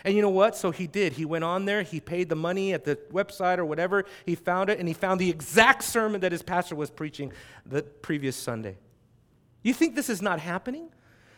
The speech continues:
There is idolatry in the heart of so many pastors today, the idolatry of growth, the idolatry of success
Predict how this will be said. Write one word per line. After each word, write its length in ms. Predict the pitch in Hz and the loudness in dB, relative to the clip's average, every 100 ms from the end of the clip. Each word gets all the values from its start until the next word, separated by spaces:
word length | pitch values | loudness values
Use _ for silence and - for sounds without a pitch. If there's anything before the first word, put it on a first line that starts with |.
| _ | _
There 220 | 233 349 370 | 0 2 4
is 140 | 294 | 2
idolatry 960 | - 196 131 175 185 190 165 - 131 123 | 0 -2 0 0 2 2 0 -2 -4 -2
in 80 | 127 | -4
the 80 | |
heart 360 | 135 - 175 175 | -8 -2 -2 -2
of 140 | 151 - | -4 -8
so 400 | - - 320 339 | -10 -4 -4 -2
many 200 | 254 180 | -2 -4
pastors 580 | - 196 180 - 147 | -6 -6 -6 -8 -12
today, 360 | - 143 156 147 - - - | -8 0 2 2 -2 -16 -8
the 200 | 156 202 | -4 -2
idolatry 960 | 180 175 131 - 226 285 294 - 254 208 | 0 -2 -2 0 2 2 0 -4 -6 -4
of 180 | 147 123 | -6 -2
growth, 600 | 147 139 107 - - - - _ _ _ _ _ _ - 190 160 | 2 2 0 -8 -20 -20 -20 _ _ _ _ _ _ -18 -12 2
the 160 | 208 | 6
idolatry 840 | 190 165 190 220 285 269 - 240 - | 6 6 4 4 4 2 0 -4 -4
of 120 | 170 | -6
success 1000 | - 156 - - 175 120 - - - - | -6 -8 -6 -2 -2 -2 -4 -8 -8 -12